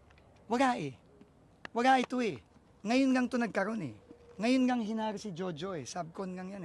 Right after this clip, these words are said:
eh. Di ba? Wala siyang kasalanan. Naghahanap buhay lang yung kababayan natin na yan eh. Pero tong hayop na wawaw na ito, at yung kung sino man ang may-ari niyan,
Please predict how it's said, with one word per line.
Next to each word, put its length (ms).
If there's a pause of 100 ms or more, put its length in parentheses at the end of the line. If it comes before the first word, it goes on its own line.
eh. 40 (840)
Di 80
ba? 140
Wala 180
siyang 160
kasalanan. 640 (240)
Naghahanap 480
buhay 240
lang 160
yung 80
kababayan 480
natin 240
na 80
yan 160
eh. 80 (840)
Pero 160
tong 160
hayop 400
na 80
wawaw 480
na 80
ito, 240 (1300)
at 160
yung 160
kung 100
sino 300
man 80
ang 80
may-ari 480
niyan, 180